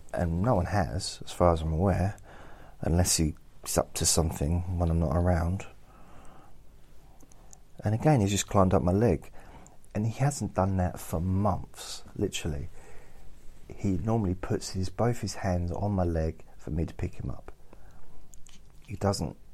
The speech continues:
he's very lazy normally. But now he's got all this energy. It's kind of like he's,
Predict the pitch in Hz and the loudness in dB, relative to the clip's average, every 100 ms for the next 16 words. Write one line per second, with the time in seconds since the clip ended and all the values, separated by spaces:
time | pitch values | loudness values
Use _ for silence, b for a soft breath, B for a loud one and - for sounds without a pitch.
0 | - 92 - 104 104 113 120 76 67 80 | -4 -4 2 4 4 4 2 0 -4 -2
1 | 82 78 73 85 - - b b b b | -2 -2 -4 -8 -14 -16 b b b b
2 | b b - 62 104 107 87 - - - | b b -4 2 4 4 2 0 -4 0
3 | 113 131 135 - 123 95 - 69 - - | 4 6 4 4 4 2 0 -2 -6 -8
4 | - - - - B B B B B B | -18 -18 -16 -14 B B B B B B
5 | B - - 104 - - 131 101 95 92 | B -8 -6 -4 -4 0 2 4 4 2
6 | - 92 90 - - - - | 2 2 2 0 -2 -2 -6